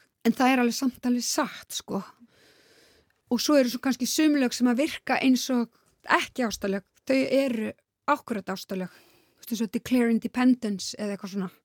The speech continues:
Og mér finnst náttúrulega mjög gaman að leika mér að þessu. En já, mér finnst, mér finnst þetta, þetta er náttúrulega svona í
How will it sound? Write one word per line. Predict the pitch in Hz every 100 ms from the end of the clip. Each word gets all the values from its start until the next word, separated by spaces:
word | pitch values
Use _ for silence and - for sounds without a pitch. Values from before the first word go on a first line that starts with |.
| _
Og | 247
mér | 247 285
finnst | 277 262 -
náttúrulega | 262 269
mjög | 254 285
gaman | 302 302 269 247
að | - _ _ _ _ -
leika | 247 277 - 285
mér | 254 247 - _ _ _ _
að | 262 302 214
þessu. | 190 190 202 - _ _ _ _ 202
En | 208 208 -
já, | 220
mér | 196 233
finnst, | 269 _
mér | 269 294
finnst | -
þetta, | - 294 -
þetta | 254 269
er |
náttúrulega | 254 269 254
svona |
í | 262